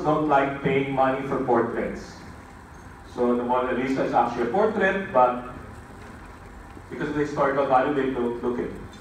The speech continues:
There's a bias against paper. Is it valid? Probably, because of our humidity issues, paper, watercolors, and whatnot get a lower value only strictly in the Philippines because it's so hard to conserve.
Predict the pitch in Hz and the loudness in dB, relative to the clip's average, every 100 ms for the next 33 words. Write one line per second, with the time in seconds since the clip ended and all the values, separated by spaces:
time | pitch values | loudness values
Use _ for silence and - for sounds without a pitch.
0 | - - 202 214 233 190 185 196 - 175 | -16 -4 2 4 6 6 6 6 0 0
1 | 170 - 156 156 151 - - - - 147 | -2 -2 -2 0 -2 -4 -12 -16 -10 -6
2 | 160 147 160 170 196 - - - 123 170 | -6 6 8 8 6 0 -4 4 4 6
3 | 180 117 - - - 135 135 139 139 139 | 2 0 -2 -8 -12 -10 -4 2 2 0
4 | - - - - - - - - 120 131 | -8 -14 -16 -18 -18 -18 -12 -8 -2 -2
5 | 131 143 170 202 208 202 156 156 165 160 | 0 0 0 2 -2 -2 -2 0 -2 -2
6 | - - - - - - 165 160 160 165 | -4 -10 -16 -18 -18 -6 -2 0 0 0
7 | 156 156 - - - - - - - - | 0 -4 -8 -14 -14 -14 -14 -16 -18 -18
8 | - - 170 147 147 170 160 156 147 147 | -18 -4 4 6 6 2 2 2 2 0
9 | 135 131 123 113 - - - - 180 180 | -2 -2 0 -2 -4 -12 -16 -4 -4 0
10 | 175 165 160 151 147 156 156 170 - - | 0 2 4 4 4 0 -2 -2 -4 -4
11 | 175 160 147 139 139 117 117 - 196 165 | -4 -2 -4 -4 -4 -4 -8 -8 -4 -4
12 | - 208 196 175 175 165 156 175 - - | -2 -2 0 0 0 -2 2 2 0 -4